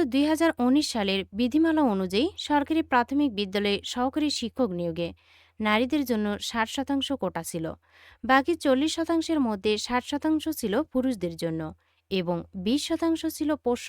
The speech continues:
কোটা। তবে নতুন বিধিমালা কার্যকর হওয়ার সঙ্গে সঙ্গে সরকারি প্রাথমিক বিদ্যালয়ে শিক্ষক নিয়োগ বিধিমালা দুই হাজার উনিশ রহিত বলে বিবেচিত হবে। তো ভিউয়ার্স, গতকাল কিন্তু সিদ্ধান্ত নেওয়া হয়েছে,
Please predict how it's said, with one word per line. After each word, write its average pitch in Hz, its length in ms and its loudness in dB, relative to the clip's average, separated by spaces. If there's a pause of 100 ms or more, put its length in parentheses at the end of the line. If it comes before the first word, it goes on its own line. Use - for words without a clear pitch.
কোটা। - 280 -12 (2000)
তবে 220 220 2 (220)
নতুন 277 220 2 (100)
বিধিমালা 339 400 2 (100)
কার্যকর 269 480 2
হওয়ার 277 260 2
সঙ্গে 247 280 0 (120)
সঙ্গে 185 240 -2 (140)
সরকারি 254 400 -2
প্রাথমিক 220 360 0 (100)
বিদ্যালয়ে 185 360 -2 (100)
শিক্ষক 285 400 -2
নিয়োগ 220 220 -2
বিধিমালা 285 400 2
দুই 202 200 -2
হাজার 185 200 0 (160)
উনিশ 196 220 0 (180)
রহিত 254 340 0
বলে 247 220 2 (100)
বিবেচিত 196 340 -4 (100)
হবে। 156 200 -8 (1900)
তো - 120 -4
ভিউয়ার্স, 208 360 2
গতকাল 254 400 2
কিন্তু 285 260 0
সিদ্ধান্ত 226 320 -2 (140)
নেওয়া 180 200 -2
হয়েছে, 180 200 -6